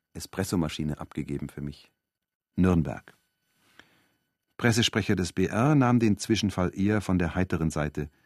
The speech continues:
"Ein besserer P-R-Gag hätte uns gar nicht einfallen können." Damit verbuchte er das ungewollte Nickerchen von Peter V auf der Positivseite der B-R-Geschichte.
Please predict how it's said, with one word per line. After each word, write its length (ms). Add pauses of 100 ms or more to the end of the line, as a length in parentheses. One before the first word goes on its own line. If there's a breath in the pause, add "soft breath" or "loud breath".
(320)
"Ein 180
besserer 380
P-R-Gag 680
hätte 220
uns 220
gar 160
nicht 240
einfallen 440
können." 300 (1300)
Damit 360
verbuchte 400
er 120
das 180
ungewollte 680
Nickerchen 480
von 200
Peter 280
V 380
auf 180
der 120
Positivseite 920
der 140
B-R-Geschichte. 720